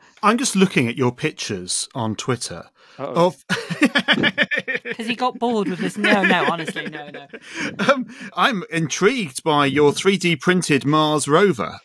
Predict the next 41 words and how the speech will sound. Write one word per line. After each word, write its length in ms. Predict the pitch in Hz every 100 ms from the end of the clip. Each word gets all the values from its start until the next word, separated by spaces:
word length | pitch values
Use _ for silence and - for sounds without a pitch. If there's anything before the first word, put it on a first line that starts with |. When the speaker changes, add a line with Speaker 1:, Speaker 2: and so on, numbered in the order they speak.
| -
Speaker 1:
that 240 | 127 120
you've, 340 | 120 113 -
uh, 280 | 117 107 104 - -
that 200 | 123 -
you've 200 | 117 -
produced. 560 | 101 95 - - - - _ -
Speaker 2:
Well, 440 | 160 202 202 196 -
I, 120 | -
w-, 200 | - -
I 140 | -
don't 300 | 196 185 170 _
like 140 | 156 151
to 80 | 139
think 260 | - 135
I've 120 | 127 -
produced 400 | 120 156 151 120
it, 80 | -
so 160 | 143
I'm, 200 | 151 151 151
I'm 180 | 147
really, 320 | 143 175 156 143
really 280 | 139 123
lucky 340 | 107 95 110 107
that 180 | 113 - -
the 100 | 120
company 360 | - 180 185 165
I 100 | 143
work 280 | 123 113
for, 220 | - 107 101
shall 160 | 110
we 100 | 104
say, 260 | 107 101 110 196 240 -
um, 320 | 269 - - 330 359 349 -
Speaker 3:
<laughs> 380 | 403 403 - -
Speaker 2:
are 480 | 131 131 131 131 131 -
involved 760 | 131 127 147 147 135 127 -
with 760 | 113 123 117 113 113 113 107 -
the 480 | 113 113 110 110 117
esa 320 | 131 - 113 113
ExoMars 520 | 117 117 104 101 -
mission. 320 | 98 101 92